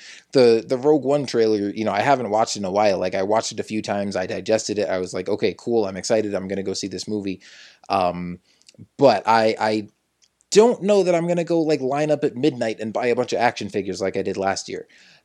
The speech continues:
Um, you know, again, like,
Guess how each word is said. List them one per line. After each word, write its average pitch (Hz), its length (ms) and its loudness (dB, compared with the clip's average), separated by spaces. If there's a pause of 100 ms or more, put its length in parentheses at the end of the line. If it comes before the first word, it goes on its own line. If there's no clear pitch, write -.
Um, 90 640 -4 (1200)
you 123 100 0
know, 101 100 0
again, 107 320 2
like, 90 300 -6